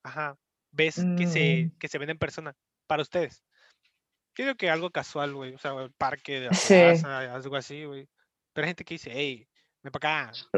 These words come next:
Speaker 1: ¿Sabes?
Speaker 2: No sé, yo
Speaker 1: No.
Speaker 2: sien-, yo siento que es más
Speaker 1: No
Speaker 2: como
Speaker 1: mames.
Speaker 2: empiezas de que, "Oye, este", para conocer y ver si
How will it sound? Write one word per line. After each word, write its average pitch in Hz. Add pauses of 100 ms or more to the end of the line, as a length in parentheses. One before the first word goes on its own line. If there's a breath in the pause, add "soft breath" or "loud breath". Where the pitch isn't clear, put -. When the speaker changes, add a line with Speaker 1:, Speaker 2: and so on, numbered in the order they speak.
(800)
Speaker 1:
¿Sabes? 175
Speaker 2:
No 214
sé, 214
yo 208
Speaker 1:
No. -
Speaker 2:
sien-, 220
yo 220
siento 240
que 240
es 220
más 220
Speaker 1:
No 147
Speaker 2:
como 226
Speaker 1:
mames. -
Speaker 2:
empiezas 185
de 214
que, 196
"Oye, 214
este", 175 (180)
para 202
conocer 185
y 240
ver 214
si 208